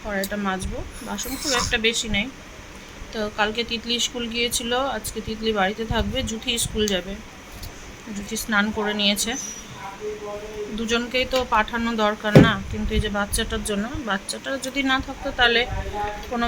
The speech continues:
ব্যাপারই ছিল না, দুই বোনই ভালোভাবে আরও পড়াশোনাটা করতে পারতো।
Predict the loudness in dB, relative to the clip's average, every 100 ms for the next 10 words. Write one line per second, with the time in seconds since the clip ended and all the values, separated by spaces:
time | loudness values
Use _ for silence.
0 | 4 4 2 0 2 4 4 4 2 0
1 | 0 0 -2 0 0 0 -2 -2 -2 -6
2 | -6 -6 -4 -4 2 6 6 6 4 4
3 | 2 2 2 2 2 0 -2 -2 -6 -6
4 | -4 -4 -6